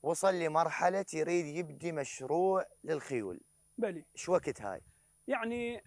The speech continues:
Speaker 2: اطلاعي على الخيل صار بشكل تدريجي. حاولت ركوب الخيل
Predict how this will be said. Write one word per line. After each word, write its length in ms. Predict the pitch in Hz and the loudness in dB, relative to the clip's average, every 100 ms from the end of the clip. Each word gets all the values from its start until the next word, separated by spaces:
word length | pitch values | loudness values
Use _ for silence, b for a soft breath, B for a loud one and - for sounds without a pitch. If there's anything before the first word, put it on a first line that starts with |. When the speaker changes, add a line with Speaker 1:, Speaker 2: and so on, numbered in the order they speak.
| - - _ | -20 -20 _
Speaker 2:
اطلاعي 440 | 208 240 247 254 254 | -4 2 2 2 2
على 140 | 254 | 0
الخيل 500 | 254 277 262 254 254 - - _ _ | -2 0 2 0 -2 -14 -20 _ _
صار 240 | - 247 226 | -2 0 0
بشكل 380 | 190 262 262 | -2 -6 -6
تدريجي. 600 | 208 180 180 190 143 - - _ _ _ _ _ - - - | -4 -2 -2 -4 -6 -14 -20 _ _ _ _ _ -20 -20 -16
حاولت 500 | - 196 214 262 226 | 4 6 8 6 0
ركوب 280 | 226 226 | -2 0
الخيل 420 | 202 - 208 190 | 0 0 2 2